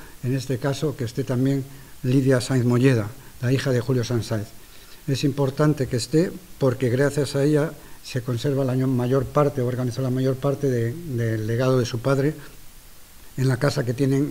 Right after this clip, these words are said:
en Barcenaciones. Gracias a Lidia por tu implicación, gracias a tu familia por su implicación, gracias por el cariño que habéis puesto y el esfuerzo que has hecho en este caso con Gelo y con José, porque creo que tenéis ta-,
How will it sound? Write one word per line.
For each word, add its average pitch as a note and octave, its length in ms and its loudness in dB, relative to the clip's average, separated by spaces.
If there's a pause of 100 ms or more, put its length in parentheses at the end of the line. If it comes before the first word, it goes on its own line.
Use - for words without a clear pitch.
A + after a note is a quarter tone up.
(160)
en B2 120 -2
Barcenaciones. A2+ 720 -4 (1160)
Gracias D#3 380 4
a D3+ 60 4
Lidia D#3 360 4 (520)
por B2+ 140 -4
tu C3+ 100 -4
implicación, A#2+ 600 -2
gracias C3+ 360 -2
a - 20 -8
tu C#3+ 80 -2
familia C#3+ 460 -2
por C3 120 -8
su - 120 -10
implicación, A#2 640 -4
gracias C3+ 380 0
por C3 160 -2
el A#2+ 80 -4
cariño B2+ 320 0
que C3 80 -2
habéis A#2+ 180 -2
puesto D3 340 -2
y B2+ 60 -2
el B2 80 -4
esfuerzo A#2 400 -6
que B2 60 -4
has A2+ 100 -6
hecho C3 200 -4
en A#2+ 80 -2
este A#2+ 180 -6
caso B2 260 -6
con A2+ 140 -4
Gelo B2+ 180 -6
y A#2 60 -6
con A2 200 -4 (200)
José, C#3+ 320 -2 (480)
porque A2+ 280 -4
creo B2 220 0
que B2+ 100 -2
tenéis A#2+ 380 0 (720)
ta-, A#2+ 120 0